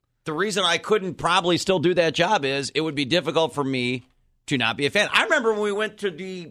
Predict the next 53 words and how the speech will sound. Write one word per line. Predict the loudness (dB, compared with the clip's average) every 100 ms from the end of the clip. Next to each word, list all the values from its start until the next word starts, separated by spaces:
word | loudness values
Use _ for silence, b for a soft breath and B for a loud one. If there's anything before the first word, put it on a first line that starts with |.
| -4
Badger | 0 0 0 -4
game | -4 -6 -4
down | -2 -2
in | -2
Dallas | 0 2 2 0
a | -6
few | -4
years | -4 -4
ago | -6
for | -4 -2
Alabama, | 0 2 2 2
and | 0
I | -4
was | -4
so | 0 2 2
jacked | -2 0 0 0 0 2
up | 2 0 -8 _ _ _ _ _
for | -2
Wisconsin, | 0 0 0 0 -2 -2
Alabama, | 0 0 0 -2 -2 -4 -6
and | -6
we | -6
did | -6
the | -8
pregame | -6 -4 -2 -4 -4
show | -2 -2
down | -2 -4
there. | -6 -6 -6 b b b _ -4
Um, | 0 0 -2 -6 -10 _ _
and | 0 2
I | 0 -2 0
may | 0
have | 0
had | -2
a |
few | -2 0
pops, | 2 2 2 -2 -6
uh, | -4 -4 -2
adult | -4 -4
beverages | -6 -6 -6 -6
at | -8
the | -6
pregame | -6 -4 -6
show, | -2 -2
so | 0 0
I |
was, | -2 -4
I |
was | -4
pretty | -2 -2 -2
fired | 0 2 2 2
up. | 2 0 -6 b b b
But | 2 2